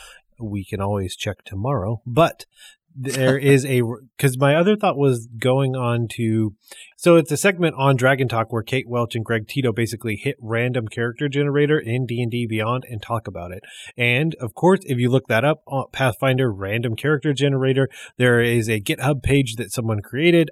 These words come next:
Speaker 1: I just typed in level fifteen, hit generate, and now I have a character ready to go. So it's another way that you could make the pre-gens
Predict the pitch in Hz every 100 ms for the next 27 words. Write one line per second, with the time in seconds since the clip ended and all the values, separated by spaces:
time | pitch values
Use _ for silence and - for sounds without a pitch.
0 | - 117 113 - 123 117 120 110 110 101
1 | - 107 - 143 139 110 175 - 143 135
2 | 131 135 - 110 107 113 107 107 104 104
3 | 95 104 95 95 95 95 - - _ _
4 | - 120 143 143 127 120 120 135 160 151
5 | 135 131 - - - 139 - 185 160 170